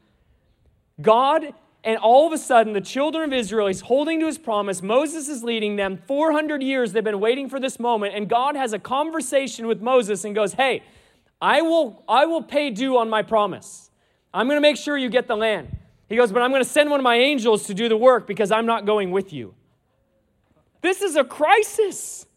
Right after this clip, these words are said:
This is a crazy moment in Israel's story that I never hear anyone talk about. He says, "I can't go with you. I'm afraid if I do, that I will constantly be having to judge you because of your rebellion and your sin,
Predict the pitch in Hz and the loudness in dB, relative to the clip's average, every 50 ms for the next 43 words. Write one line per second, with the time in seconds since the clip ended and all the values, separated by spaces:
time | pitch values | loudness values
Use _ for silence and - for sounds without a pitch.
0 | _ _ _ _ _ _ _ _ _ _ 240 320 339 339 370 349 359 349 349 - | _ _ _ _ _ _ _ _ _ _ -2 -2 0 0 -2 -2 -2 -4 -4 -6
1 | - - 254 277 285 302 320 330 320 311 330 320 320 269 254 294 311 330 311 285 | -10 -4 4 4 4 6 4 0 0 0 0 0 2 2 4 4 4 4 4 2
2 | 277 269 262 254 247 247 208 254 269 269 262 - - 349 339 339 320 247 254 240 | 0 0 2 0 0 -2 -2 -2 -4 -4 -4 -4 -6 -4 -2 -2 0 0 0 0
3 | 233 233 226 226 233 247 254 262 277 285 311 302 277 269 269 233 226 233 247 262 | 0 0 -2 -4 -2 -2 0 0 0 -2 -4 -6 -6 -2 -2 -2 -2 -2 -4 -6
4 | 269 254 - 294 339 381 392 - 247 233 190 185 185 214 247 233 254 254 247 - | -6 -8 -4 -2 -2 -2 -2 -2 -2 0 0 -2 -2 -4 -4 -2 -2 -4 -2 -4
5 | 269 269 226 285 277 277 349 392 - - 240 214 220 226 220 - - 277 277 302 | -6 -4 0 -2 -2 0 -2 -4 -2 0 0 0 2 0 -2 -4 -2 0 0 0
6 | 320 294 240 - 254 247 247 202 180 269 330 359 339 294 262 247 233 - - - | 0 -4 -4 -2 -2 -2 -2 -4 -4 -2 -2 0 0 0 0 -2 -4 -6 -14 -20
7 | - _ - 247 254 233 240 277 302 302 294 247 - - 240 294 320 349 320 - | -20 _ 2 2 2 4 2 2 2 2 0 -2 -4 -8 -6 -4 -2 -2 -4 -6
8 | - 320 285 269 269 254 262 262 262 247 208 175 180 254 302 339 359 302 220 233 | -6 -6 -6 -4 -2 -2 -2 -2 -4 -6 -8 -8 -2 0 2 2 2 0 -4 -8
9 | 269 247 254 226 - 247 269 247 269 240 240 262 254 247 240 196 156 151 269 277 | -8 -8 -8 -10 -10 -10 -8 -8 -8 -8 -8 -8 -4 -2 -4 -4 -2 -2 -2 -2
10 | 302 320 302 277 262 254 254 254 254 254 247 247 - - 370 370 339 285 240 - | -2 -2 -4 -4 -4 -4 -6 -6 -6 -8 -8 -8 -8 -6 -4 -2 -2 -2 -4 -6